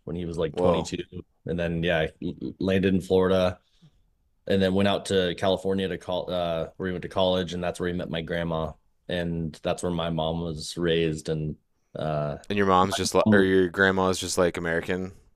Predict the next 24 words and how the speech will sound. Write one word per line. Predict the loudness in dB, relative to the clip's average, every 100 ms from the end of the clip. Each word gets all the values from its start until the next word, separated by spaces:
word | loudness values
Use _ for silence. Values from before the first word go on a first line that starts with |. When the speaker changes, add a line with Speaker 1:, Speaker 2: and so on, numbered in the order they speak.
| _
Speaker 1:
Yeah, | 2 4 4 2
and | 2
my |
mom | 4 4 4 4
looked, | 2
I | 0
mean, | -2
she | -2
has | -4
blonde | -6 -6 -4 -4 -6 -4
hair, | -4 -4 -4 -10 _
green | -6 -4
eyes, | -2 -2 -4
even | -4
though | -6
she's | -6 -10 -12 -6
cute, | -4 -2
you | -2
know, | -2
half | -2 -4 -4
Cuban, | -4 -2 -6 -4
so. | 2 4
Speaker 2:
Yeah. | 4 4
Speaker 1:
<laughs> | 4